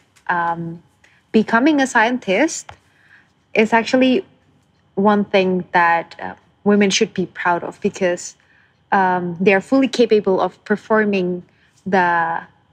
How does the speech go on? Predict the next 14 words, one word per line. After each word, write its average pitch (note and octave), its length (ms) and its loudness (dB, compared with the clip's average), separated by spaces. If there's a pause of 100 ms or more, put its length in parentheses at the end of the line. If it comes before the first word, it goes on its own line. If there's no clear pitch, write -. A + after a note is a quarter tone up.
(340)
activities A3 680 0
and F#3 340 0
thinking G3+ 560 0
about E3+ 500 -2
the F#3 100 -2
research F3 480 -4
itself. - 460 -6 (240)
So - 220 0
what A3+ 300 2
are C4+ 100 4
your A#3+ 180 2
thoughts F#3 320 -2
upon F3 360 -4
this? - 320 -14